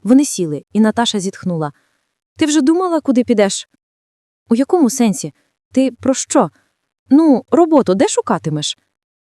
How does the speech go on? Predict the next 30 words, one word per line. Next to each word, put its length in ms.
Лєра 260
перестала 480
жувати. 440
«А 100
чому 280
я 120
повинна 320
шукати 380
роботу? 380
Взагалі-то 480
я 120
збиралася 480
тут 180
залишитися 540
до 100
наступного 480
вступу». 500
«Ти 100
що, 260
є 140
чого 280
не 100
знаєш?» 480
Наташка 380
округлила 440
очі. 360
«Та 120
говорити 600
до 120
пуття! 520